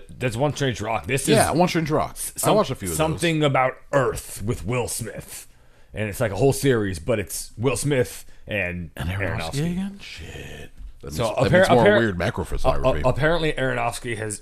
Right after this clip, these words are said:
Speaker 1: is ju-, is just doing nature documentaries now, which I'm totally
Speaker 2: All right,
Speaker 1: okay with.
Speaker 2: okay, fine.
Speaker 1: <laughs>
Speaker 2: I'll take what I can get from Aronofsky. That's
Speaker 1: Yeah.
Speaker 2: fine. If that's where he's getting paid and he's, and he can work with Will Smith.
Speaker 1: Yeah.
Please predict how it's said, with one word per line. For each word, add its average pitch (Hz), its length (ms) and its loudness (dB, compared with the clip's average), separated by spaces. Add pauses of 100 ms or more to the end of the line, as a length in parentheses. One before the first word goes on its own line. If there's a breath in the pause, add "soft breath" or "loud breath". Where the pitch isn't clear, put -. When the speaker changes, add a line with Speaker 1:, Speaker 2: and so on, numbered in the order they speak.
Speaker 1:
is 98 140 -10
ju-, 101 180 -8
is 107 140 -2
just 117 300 -2
doing 113 220 -2
nature 110 240 -6
documentaries 92 600 -6
now, 78 200 -6
which 113 160 -2
I'm - 120 4
totally 247 420 8
Speaker 2:
All 190 80 10
right, 254 140 8
Speaker 1:
okay 175 120 8
with. 151 180 4
Speaker 2:
okay, 269 220 6
fine. 247 420 8
Speaker 1:
<laughs> - 20 0
Speaker 2:
I'll 185 640 4
take 254 220 2
what 247 100 6
I 247 60 4
can 214 120 0
get 226 160 2
from 180 140 -2
Aronofsky. 101 680 0
That's 131 220 -4
Speaker 1:
Yeah. 87 60 -6
Speaker 2:
fine. 147 280 0
If 117 80 -2
that's 156 200 -2
where 175 160 0
he's 180 160 -4
getting 170 200 -4
paid 170 460 -6
and 139 100 -2
he's, 131 140 -4
and 139 240 0
he 131 60 -2
can 143 160 2
work 156 160 2
with 135 100 2
Will 147 180 2
Smith. 151 380 -2 (100)
Speaker 1:
Yeah. 98 280 -6